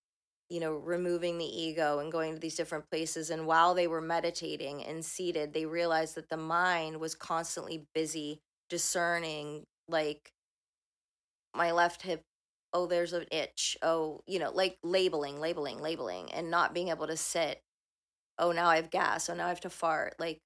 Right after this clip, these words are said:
oh, now my nose itches, you know, like, just noticing how you don't,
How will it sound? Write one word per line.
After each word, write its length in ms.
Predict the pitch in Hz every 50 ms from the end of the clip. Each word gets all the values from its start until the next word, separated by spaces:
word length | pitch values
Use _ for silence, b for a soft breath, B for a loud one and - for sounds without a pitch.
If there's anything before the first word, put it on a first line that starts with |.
| -
oh, 280 | - 165 170 170 165 160
now 220 | 170 180 180 165 160
my 260 | 170 165 160 165 160
nose 460 | 160 165 160 160 156 160 160 160 -
itches, 500 | 165 - - - - 71 - - - -
you 80 | 190 185
know, 160 | 180 170 170
like, 240 | 170 165 165 - - -
just 220 | 180 185 180 -
noticing 640 | 202 190 185 190 185 190 185 - - 180 165 165 170
how 160 | 170 175 165
you 160 | 165 165 165 160
don't, 300 | 160 160 160 156 -